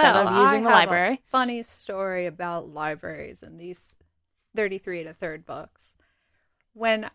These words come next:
Speaker 1: I placed a hold on the book to pick it up at my local branch 'cause I didn't want to travel about thirty, forty minutes just to get a book. It's the beauty of library systems where they're all over a big county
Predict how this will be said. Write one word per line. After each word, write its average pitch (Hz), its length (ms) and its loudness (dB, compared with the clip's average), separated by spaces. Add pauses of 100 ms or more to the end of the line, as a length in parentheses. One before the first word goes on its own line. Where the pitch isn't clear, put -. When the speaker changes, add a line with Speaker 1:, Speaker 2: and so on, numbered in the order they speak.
(480)
Speaker 1:
I 247 140 8
placed 320 320 -4
a 247 40 -6
hold 220 240 0
on 196 120 -6
the 185 80 -12
book 175 400 -2 (280)
to 226 100 -14
pick 226 180 -10
it 214 80 -4
up 196 180 -6
at - 100 -10
my 185 140 -2
local 180 240 -4
branch 170 360 -6
'cause 196 200 -10 (120)
I 277 80 -4
didn't 233 220 -2
want 208 180 -10
to - 60 -12
travel 185 560 4 (240)
about 170 220 -2
thirty, 185 340 -4
forty 175 300 -4
minutes - 460 -10
just - 340 -8
to - 60 -14
get 147 120 -6
a - 40 -14
book. - 340 0 (760)
It's - 120 -20
the 233 60 -6
beauty 247 260 -2
of 180 140 -8
library 196 320 2
systems 170 680 -14
where 175 100 -6
they're 160 180 -10
all 180 180 -4
over 175 580 -6 (160)
a 175 40 -14
big 165 220 -2
county - 480 -8